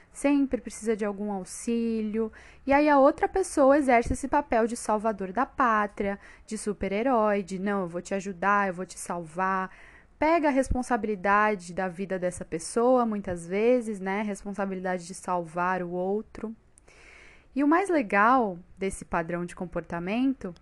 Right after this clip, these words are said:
é que esses papéis vão variando dentro do mesmo relacionamento. Ou seja, a pessoa que era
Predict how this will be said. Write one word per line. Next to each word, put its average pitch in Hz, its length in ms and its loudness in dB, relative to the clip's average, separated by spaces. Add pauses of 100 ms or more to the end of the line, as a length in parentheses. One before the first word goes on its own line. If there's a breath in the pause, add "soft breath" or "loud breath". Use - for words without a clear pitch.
(320 loud breath)
é 254 160 0
que 285 320 -2 (100)
esses - 300 -2
papéis 285 840 2
vão 240 220 0
variando 269 1080 2 (320)
dentro 294 360 0
do 311 100 4
mesmo 320 300 2
relacionamento. 339 880 0 (320)
Ou 262 140 2
seja, 170 500 0 (420 loud breath)
a - 80 2
pessoa 294 460 4
que 254 220 -2
era 277 400 4